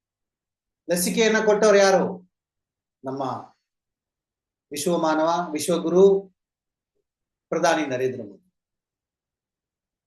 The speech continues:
ಯಾವ ನರೇಂದ್ರ ಮೋದಿಯಿಂದ ವಿಶ್ವಗುರು ಅಂತ ಹೇಳಿ ಕರೆಸ್ಕೊಳಕ್ಕೆ ಅವರು ಏನೋ ಒಂದು ಹಣವನ್ನ ಮತ್ತು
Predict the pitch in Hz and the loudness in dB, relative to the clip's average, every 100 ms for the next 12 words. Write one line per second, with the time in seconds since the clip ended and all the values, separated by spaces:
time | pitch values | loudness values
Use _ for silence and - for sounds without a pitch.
0 | _ 170 208 233 196 202 233 233 220 220 | _ 2 2 2 2 2 2 0 0 0
1 | 214 208 208 220 240 - - _ _ _ | -2 -2 0 0 -2 -6 -16 _ _ _
2 | - 180 196 208 214 220 208 185 202 202 | -8 -6 -2 0 2 2 0 -2 2 4
3 | 180 - - _ _ _ - 180 180 208 | 2 -2 -14 _ _ _ -6 -4 0 0
4 | 208 196 196 180 190 196 185 175 151 - | 2 2 2 2 0 0 -2 -2 -6 -8
5 | - _ _ _ _ _ _ _ _ _ | -14 _ _ _ _ _ _ _ _ _
6 | _ _ _ _ _ _ _ - 170 190 | _ _ _ _ _ _ _ -8 -2 2
7 | 202 208 220 202 190 | 2 2 0 0 0